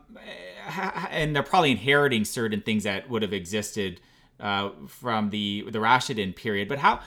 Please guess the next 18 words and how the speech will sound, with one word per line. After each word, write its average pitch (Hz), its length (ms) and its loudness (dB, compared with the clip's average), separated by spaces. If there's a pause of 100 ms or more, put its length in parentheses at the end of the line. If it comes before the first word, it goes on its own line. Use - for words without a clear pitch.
(140)
how 262 220 -2
would 226 200 -4
you 175 480 0
reconcile 131 680 0
that 107 240 2
and 107 80 0
describe 113 640 -2
what 117 340 -4
you 120 160 -4
feel 117 360 -2
the 107 100 -4
level 117 420 -2
of 104 120 -4
coordination 101 720 -4
was 92 500 -4
within 104 300 -6
the 95 80 -6
government? 92 480 -8